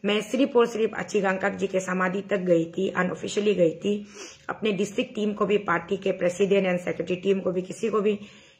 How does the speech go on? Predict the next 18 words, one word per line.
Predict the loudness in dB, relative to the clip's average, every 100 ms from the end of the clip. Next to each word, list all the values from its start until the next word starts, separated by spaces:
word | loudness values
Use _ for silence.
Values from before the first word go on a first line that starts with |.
| -6
inform | -4 -2 0 2
नहीं | 2 0
किया | 0 0 0
था। | 0 -2 -2 -6 -20 -20 _ -4
तो |
अब | 4 4 6
मैं | 6 6 4
अगली | -2 2 4
बार | 4 4 0 2
जब | 2 4
next | 2 2 0
time | 0 4
बहुत | 2 6
जल्दी | 4 4
लौ-, | 2 4
लौट | 4 4
कर | 4 6
आऊँगी, | 6 4 4 2